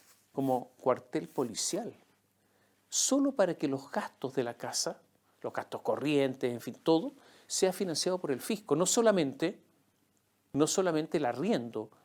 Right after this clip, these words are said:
sino la electricidad, el agua, el gas, la mantención y todo. ¿El arriendo era para quién? Para la fach, para la Fuerza Aérea,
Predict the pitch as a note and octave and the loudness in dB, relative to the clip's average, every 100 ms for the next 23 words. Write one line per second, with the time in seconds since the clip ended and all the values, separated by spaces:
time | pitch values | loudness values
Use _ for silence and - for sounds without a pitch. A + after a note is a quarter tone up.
0 | _ _ _ - - C3 C3+ C3 B2+ C3+ | _ _ _ -10 -4 0 2 0 -2 -4
1 | A#2+ C3+ B2 B2+ B2 B2+ B2+ C3 B2+ B2 | -2 0 0 0 0 0 0 -2 -2 -2
2 | C3 B2+ B2 B2 A2 C3 B2 A2+ G#2+ G2+ | -2 -2 -4 -6 -2 -2 -2 -6 -8 -10
3 | - - - _ _ _ _ _ _ - | -16 -20 -20 _ _ _ _ _ _ 2
4 | F3 F3 G#3+ A#3 A3 G3+ F#3+ E3 D3+ C3 | 4 4 2 4 6 6 4 0 0 -2
5 | G#2+ G#2 - C#3+ D3+ - G#3 G3+ - - | -2 -2 0 0 0 0 -2 -2 -6 -4
6 | C3+ C3+ E3+ - E3+ F#3 C#3 | -4 -2 -2 0 0 0 -4